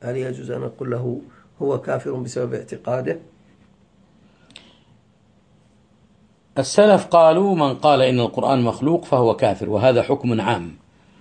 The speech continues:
Speaker 2: أما ال-، الفرد فلا تطبق عليه الحكم حتى تقام عليه الحجة وتزال عنه الشبهة، وشروط إقامة الحجة وإزالة الشبهة واضحة،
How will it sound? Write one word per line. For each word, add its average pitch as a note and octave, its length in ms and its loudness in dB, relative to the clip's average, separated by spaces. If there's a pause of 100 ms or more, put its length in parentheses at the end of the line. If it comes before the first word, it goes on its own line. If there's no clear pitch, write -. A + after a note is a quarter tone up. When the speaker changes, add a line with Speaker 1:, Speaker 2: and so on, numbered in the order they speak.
(320)
Speaker 2:
أما C#3+ 220 6
ال-، B2 100 0
الفرد B2 640 2 (640)
فلا C3+ 260 6
تطبق B2 520 0
عليه A2+ 240 2
الحكم E3+ 500 0 (440)
حتى A2 640 0 (240)
تقام B2+ 400 0
عليه G#2+ 240 0
الحجة D3+ 400 2
وتزال A#2+ 420 2
عنه C3 380 0 (580)
الشبهة، B2 640 0 (720)
وشروط C#3 720 2
إقامة A2 460 0
الحجة D#3 540 2 (640)
وإزالة A2+ 460 4
الشبهة B2+ 400 0
واضحة، C#3 600 2